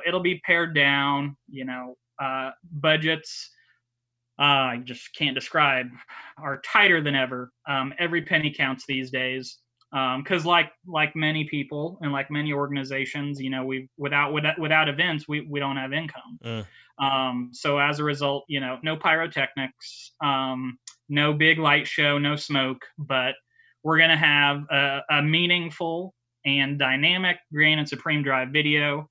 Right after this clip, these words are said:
Speaker 1: and we're gonna showcase the very best livestock and young people that the state of Indiana has to offer. Um, and with the,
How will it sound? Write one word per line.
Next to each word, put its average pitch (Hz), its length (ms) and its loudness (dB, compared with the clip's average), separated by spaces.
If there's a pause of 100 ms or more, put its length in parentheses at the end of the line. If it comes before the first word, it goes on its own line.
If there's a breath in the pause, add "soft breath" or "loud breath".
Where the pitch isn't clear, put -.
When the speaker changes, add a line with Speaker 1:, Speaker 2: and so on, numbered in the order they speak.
(200)
Speaker 1:
and 135 600 -2
we're 147 220 -4
gonna 131 220 -2
showcase 147 680 0
the 139 120 -2
very 156 280 4
best 147 580 -2 (320)
livestock 156 720 4
and 139 140 -2
young 151 260 2
people 151 300 0
that - 60 -14
the 127 60 -20
state 147 240 2
of 143 80 -2
Indiana 143 360 0
has 139 240 -2
to 135 80 -10
offer. 147 440 -2 (400)
Um, 135 240 0
and 139 120 0
with 135 100 -2
the, 147 80 -4